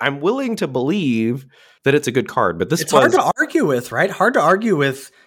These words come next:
Speaker 2: sixty-two point nine percent win rate among top users. That's
Speaker 1: But some,
Speaker 2: high.
Speaker 1: some of that could be inflation from blue red. I, I mean, I just don't, I, this is the first time in my life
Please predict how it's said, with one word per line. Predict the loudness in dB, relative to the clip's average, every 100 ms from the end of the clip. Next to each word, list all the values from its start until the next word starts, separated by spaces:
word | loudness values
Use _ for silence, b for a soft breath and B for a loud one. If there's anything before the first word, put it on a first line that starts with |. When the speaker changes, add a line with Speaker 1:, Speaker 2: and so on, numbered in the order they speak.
| b
Speaker 2:
sixty-two | -6 -4 -2 -2 -2 0 -2
point | -2 0 0
nine | 0 0 2 0
percent | 0 -2 2 0 0
win | -2 0
rate | 0 -2 -6 -10 -10
among | -8 -6
top | -6 -4 -4
users. | -4 -4 -6 -8
That's | -4 -2
Speaker 1:
But | 0
some, | 2 2 2
Speaker 2:
high. |
Speaker 1:
some | 0 0
of | 0
that | 0
could | 0
be | 0
inflation | 0 0 -2 0 -2 -2
from | -2 -4
blue | 0 0 2
red. | 2 0 0 -2
I, | -4 -6 -4
I |
mean, | 0 0
I | 0
just | -2 -2
don't, | 0 0 -2
I, | -4
this | -2 -4
is | -2
the | -2
first | 0 0 0 0
time | 0 0
in |
my | 0 -2
life | -2 -2 -4 -6